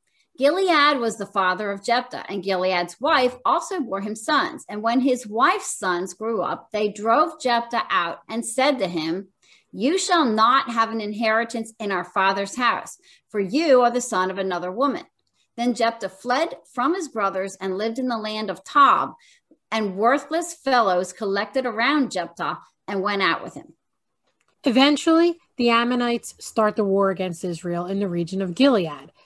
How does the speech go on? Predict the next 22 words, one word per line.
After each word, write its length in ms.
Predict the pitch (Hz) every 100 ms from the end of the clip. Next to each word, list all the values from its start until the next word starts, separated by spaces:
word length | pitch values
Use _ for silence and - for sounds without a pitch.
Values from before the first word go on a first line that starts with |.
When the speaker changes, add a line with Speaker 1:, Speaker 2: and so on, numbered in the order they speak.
| _ -
Speaker 2:
The 80 |
leaders 500 | 214 226 311 349 254
of 160 | 202 165
this 160 | 185 -
town, 400 | 196 175 214 196
Jephthah's 400 | 175 165 156 165
brothers, 560 | 220 294 208 208 - - _ _ 202
need 300 | 202 208 247
a 80 |
mighty 460 | 247 202 196 226 285
warrior 680 | 254 277 339 233 185 220 233
to 100 | 262
lead 280 | 208 220 240
them 140 | 254
in 120 | 247 247
the 80 |
battle. 460 | 233 262 302 - - _
So 200 | - 220
what 140 | 202
do 80 | 214
they 160 | 247 247
do? 300 | 262 311